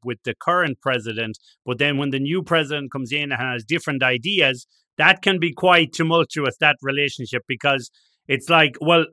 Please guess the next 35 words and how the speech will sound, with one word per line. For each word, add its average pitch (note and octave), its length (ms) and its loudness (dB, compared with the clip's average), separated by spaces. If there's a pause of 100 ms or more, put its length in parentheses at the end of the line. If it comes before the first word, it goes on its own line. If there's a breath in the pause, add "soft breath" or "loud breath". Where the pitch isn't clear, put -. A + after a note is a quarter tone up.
you're D#3+ 320 0
not G#3+ 200 4
doing F#3 200 4
what D#3 100 2
I C#3+ 80 4
want." D3 420 2
And B2+ 160 -4
he's B2+ 160 -6
like, B2 220 -4
"Well, C3+ 160 -4
I'm, B2+ 200 -2
I'm, B2+ 340 -6
I'm A#2 180 -2
here D3+ 340 0
now B2+ 240 2
for B2 140 -4
another A#2+ 360 -4
six - 280 -10
years D#3+ 300 0
or B2 80 -2
whatever. A2 440 -4 (300)
I, B2 220 0
I B2 120 0
came D3+ 220 0
in D#3 180 2
the C3+ 100 -2
same D3 240 0
time D3 260 0
as C3 80 -8
the C3 120 -6
last C3+ 260 -2
president C#3+ 580 -4 (240)
or B2 160 -2
before E3 460 0
that. B2 260 2